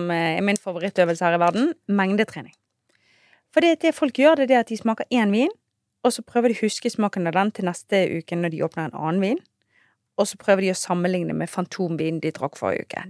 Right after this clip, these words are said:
Det er vanskelig. Det vi gjør nå, det er at nå smaker vi flere viner raskt etter hverandre. Det gir deg veldig mye mer sammenligningsgrunnlag. Så nå får du rett og slett en portvin, men det er en annen stil. Den er ti år gammel.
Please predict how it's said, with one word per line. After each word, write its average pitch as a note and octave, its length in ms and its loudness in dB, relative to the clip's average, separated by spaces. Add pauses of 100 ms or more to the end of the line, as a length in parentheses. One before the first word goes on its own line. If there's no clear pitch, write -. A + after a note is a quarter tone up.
Det C4 80 6
er G#3+ 80 4
vanskelig. - 400 -6 (400)
Det D#4+ 160 2
vi A3 80 4
gjør G#3 160 4
nå, C#4+ 120 8 (220)
det B3+ 120 0
er B3+ 100 6
at A#3+ 80 0
nå B3+ 100 2
smaker A3 300 -2
vi G#3+ 80 0
flere G3+ 320 2
viner F3+ 300 -2 (760)
raskt G3 240 -2
etter F3+ 220 -10
hverandre. F3+ 400 -2
Det A3+ 180 -2
gir G3 140 2
deg E3 160 0
veldig E3 260 0
mye D#3+ 140 0
mer D#3 100 -2
sammenligningsgrunnlag. - 960 -6 (420)
Så - 160 4
nå G4 140 6
får G#4 180 4
du D4+ 80 6
rett D4 180 2
og C#4 60 -2
slett E4 240 4
en A#3 140 2
portvin, D#4 400 4 (140)
men B3+ 140 6
det B3 120 6
er - 80 -2
en A3 100 4
annen A#3+ 220 4
stil. C#4+ 320 2 (260)
Den G3+ 200 2
er B3 80 4
ti - 260 -2 (160)
år D#3+ 80 4
gammel. C3+ 300 -4